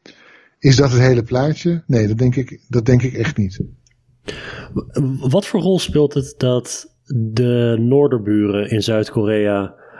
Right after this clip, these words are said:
Speaker 2: eigenlijk altijd een existentiële dreiging vormen en dat zij misschien voorbereid zijn of beter, betere infrastructuur hebben om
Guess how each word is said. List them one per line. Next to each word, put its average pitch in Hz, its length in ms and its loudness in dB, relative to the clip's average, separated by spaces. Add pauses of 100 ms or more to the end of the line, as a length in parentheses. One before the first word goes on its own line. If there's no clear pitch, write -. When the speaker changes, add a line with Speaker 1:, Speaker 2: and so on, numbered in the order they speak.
Speaker 2:
eigenlijk 113 420 -2
altijd 117 840 -2 (260)
een 110 300 0
existentiële 113 640 -2
dreiging 120 440 0
vormen 110 360 0
en 113 80 0
dat 117 180 -2
zij 113 520 0 (380)
misschien 127 280 0
voorbereid 185 680 -2
zijn 185 380 -2
of 120 180 -2
beter, 139 520 2
betere 135 300 0
infrastructuur 165 800 0
hebben 147 220 0
om 135 460 0